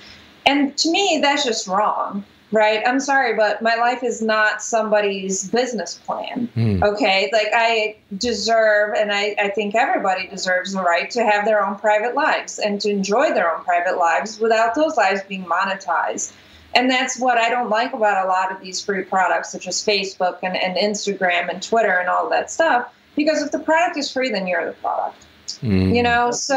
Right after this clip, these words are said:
Speaker 3: that's good right there.
Speaker 2: Yeah.
Speaker 1: Yeah.
Speaker 2: If the product is free, you're the product. Yeah.
Speaker 3: Yeah.
Speaker 1: Yeah. So I,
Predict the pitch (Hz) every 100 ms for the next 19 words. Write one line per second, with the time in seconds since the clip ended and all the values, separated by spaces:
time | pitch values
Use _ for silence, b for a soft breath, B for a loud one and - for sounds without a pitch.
0 | 262 262 - - 180 240 131 127 123 113
1 | 117 87 104 131 - 175 202 180 - 120
2 | 139 135 127 117 - 117 107 113 107 90
3 | 113 113 82 - - B B B B -
4 | 113 151 127 269 339 196 - - 311 277
5 | 277 - 285